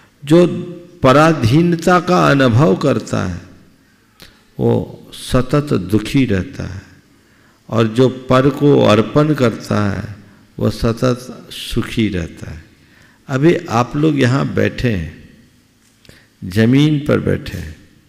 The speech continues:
बैठे हैं। हो सकता है कुछ लोग ऐसे भी होंगे जिनको घुटने में तकलीफ़ होगी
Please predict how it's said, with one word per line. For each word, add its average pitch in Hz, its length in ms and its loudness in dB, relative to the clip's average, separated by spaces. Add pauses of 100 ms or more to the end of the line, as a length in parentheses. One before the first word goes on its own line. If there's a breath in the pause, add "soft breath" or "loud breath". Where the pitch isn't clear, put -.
बैठे 110 300 -2
हैं। 139 420 -6 (920 soft breath)
हो 160 120 4
सकता 139 460 -2
है 135 60 0
कुछ - 340 -8
लोग 127 240 -2
ऐसे 110 300 -2
भी 135 140 -2
होंगे 104 480 -6 (680 soft breath)
जिनको 113 460 -4
घुटने 107 500 -2
में 117 220 -2
तकलीफ़ 101 560 -4
होगी 87 380 -8